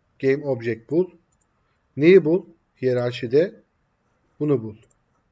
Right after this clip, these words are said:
Sonra scripts'i bul. Buldun mu? Bunun komponentlerine bak. Ve o komponentlerinden de oyun kontrolcüyü bul. Bu da bir, bir nevi find yaptırıyoruz yani. Oyun kontrolcüyü bul.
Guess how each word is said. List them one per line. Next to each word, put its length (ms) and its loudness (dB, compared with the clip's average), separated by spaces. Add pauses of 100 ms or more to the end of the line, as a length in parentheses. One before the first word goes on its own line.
(1120)
Sonra 400 2
scripts'i 640 -8
bul. 160 -8 (920)
Buldun 300 0
mu? 180 -6
Bunun 200 0
komponentlerine 920 -4
bak. 280 -6 (380)
Ve 40 -6
o 120 -2
komponentlerinden 1000 -6
de 100 -2
oyun 280 -2
kontrolcüyü 760 -4
bul. 180 -14
Bu 100 -8
da 120 0
bir, 220 -8
bir 120 -8
nevi 220 -8
find 280 -12
yaptırıyoruz 500 -14
yani. 340 -10 (420)
Oyun 240 0
kontrolcüyü 800 -8
bul. 200 4